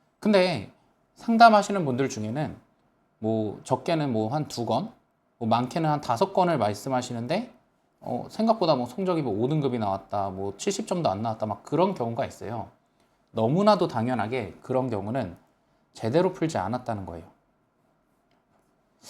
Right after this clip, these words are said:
어, 그러면 제대로 풀었다는 건 무엇일까? 그게 첫 번째로는 답안지를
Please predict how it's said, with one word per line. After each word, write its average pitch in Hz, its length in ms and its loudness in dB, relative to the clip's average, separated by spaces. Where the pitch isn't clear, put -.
어, 180 160 0
그러면 165 260 0
제대로 165 400 0
풀었다는 180 400 0
건 110 160 -4
무엇일까? 107 720 -2
그게 131 220 -4
첫 - 180 2
번째로는 143 680 2
답안지를 175 760 4